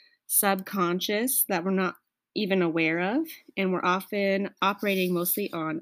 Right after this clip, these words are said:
autopilot. Everything from the actions that we do over and over to the systems that we kind of use, as well as the thought processes that can be habits. And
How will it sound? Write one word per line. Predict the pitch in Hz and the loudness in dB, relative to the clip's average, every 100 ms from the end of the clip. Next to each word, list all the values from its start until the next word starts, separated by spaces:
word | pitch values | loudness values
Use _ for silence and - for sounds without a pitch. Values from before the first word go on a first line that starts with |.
| - | -2
autopilot. | 233 214 - 160 156 175 - _ - - - - - | -2 -2 -4 -8 -8 -10 -14 _ -20 -20 -20 -10 -4
Everything | 196 202 196 180 180 | -2 0 2 2 0
from | 175 190 165 160 156 | 0 2 4 2 0
the | 160 | -2
actions | 175 214 - 226 214 | -4 -4 -4 -2 -2
that | 208 | -2
we | 208 | -2
do | 208 220 214 | -4 -2 0
over | 202 202 | 0 0
and | 196 | 0
over | 185 180 185 180 175 180 _ _ _ _ _ | 0 -2 -2 0 0 -4 _ _ _ _ _
to | - - 190 165 151 | -6 0 4 4 4
the | 151 | 0
systems | - - 220 - 196 190 | 0 0 0 0 0 0
that | 185 180 | 0 0
we | 190 | -2
kind | 180 208 180 | -2 -2 0
of | 175 | 0
use, | 175 185 175 180 185 - - - | 0 2 4 2 0 -2 -6 -2
as | 185 170 | -2 0
well | 170 175 196 | -2 0 0
as | 170 165 165 - | -2 -2 -2 -2
the | 160 156 - | -2 -2 0
thought | 262 262 | -2 -2
processes | 170 160 - 175 - 175 | -4 -6 -4 -4 -4 -4
that | 165 147 | -6 -6
can | 180 | -4
be | 165 156 160 180 - - | 0 2 2 0 -6 -10
habits. | - - - - - - _ - - _ _ _ _ | -10 -10 -14 -8 -8 -8 _ -20 -20 _ _ _ _
And | - 196 185 170 170 170 | 0 4 4 4 4 2